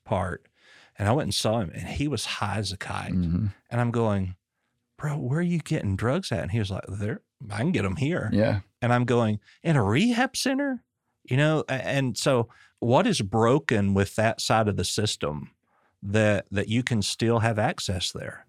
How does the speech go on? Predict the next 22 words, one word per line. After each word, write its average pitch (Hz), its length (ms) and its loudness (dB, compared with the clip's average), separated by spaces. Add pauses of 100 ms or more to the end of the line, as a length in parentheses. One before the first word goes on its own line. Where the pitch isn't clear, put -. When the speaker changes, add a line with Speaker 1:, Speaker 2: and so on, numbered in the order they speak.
Speaker 2:
Man, 92 280 4
it's, 92 380 -2
it's 101 160 0
same 123 240 4
thing 113 180 4
in 95 140 4
prisons. - 600 0
You - 80 -6
know, - 80 -4
in - 120 -4
prisons, 104 460 0
you, 92 240 -2
it's, - 340 -6 (500)
you - 80 -6
can 87 60 -2
find 95 220 4
drug 98 240 4
dealers 95 280 4
all 95 200 6
day. 92 360 2 (500)
N 139 180 4
A 104 480 6